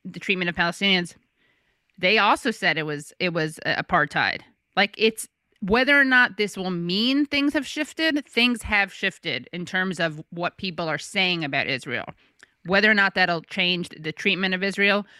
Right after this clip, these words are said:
But it is, it's no longer, like, you can't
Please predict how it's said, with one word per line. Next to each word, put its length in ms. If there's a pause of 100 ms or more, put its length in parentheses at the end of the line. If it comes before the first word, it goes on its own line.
(160)
But 100
it 140
is, 220
it's 200
no 200
longer, 680
like, 300 (340)
you 60
can't 340